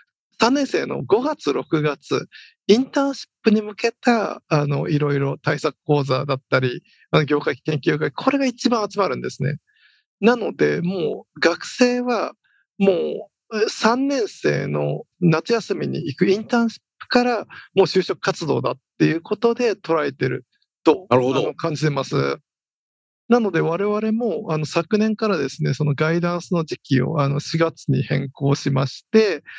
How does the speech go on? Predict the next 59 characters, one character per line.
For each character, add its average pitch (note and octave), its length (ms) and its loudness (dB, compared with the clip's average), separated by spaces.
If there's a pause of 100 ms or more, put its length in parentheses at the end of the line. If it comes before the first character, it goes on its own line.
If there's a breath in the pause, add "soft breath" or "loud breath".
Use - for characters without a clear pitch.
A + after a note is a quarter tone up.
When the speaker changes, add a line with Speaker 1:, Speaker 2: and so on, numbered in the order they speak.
(200 loud breath)
Speaker 1:
で、 G#3+ 380 4 (160)
今 A3+ 220 2
年 G#3+ 180 -2
度 D3+ 100 -2
は D#3 220 -2
そ D#3+ 140 -4
の D3 60 0
業 E3 180 -2
界 G3 160 -2
研 G#3 160 -4
究 G#3+ 240 2
会 C#3 240 -2
等 D#3 200 -2
も D3 160 -2
今 F3 180 2
ま G3 60 -4
で E3 60 -8
秋 F#3 240 -4
に D#3+ 80 2
や B2+ 60 -2
っ B2 40 -8
て - 140 -10
い C#3+ 60 -4
た D#3+ 140 2
ん D#3 60 -4
で D3+ 120 -6
す - 80 -16
け G#3 120 4
ど、 G#3 220 -2 (380 soft breath)
あ E3+ 100 4
の、 D#3 140 -2
実 D#3+ 180 -2
は D#3 60 0
五 E3+ 160 0
月、 D3 500 -2
来 E3 180 0
週 F3+ 200 0
か - 140 -2
ら F3+ 100 0
で C3 100 -8
す - 180 -10
ね、 C#3+ 140 -4 (200 loud breath)
今 D#3 180 2
年 C#3 160 -2
度 D#3 160 0
は D3 40 -4
行 D3+ 120 -4
う C3+ 180 -2
よ C3 140 -4
う C3 40 -4
に C#3 160 -8
し C#3 200 -4
ま B2+ 100 2
し - 160 -14
た。 - 240 -2 (480 soft breath)
Speaker 2:
う F2 60 4
ん。 E2+ 580 0
Speaker 1:
は A#2 220 2
い。 A#2+ 180 -10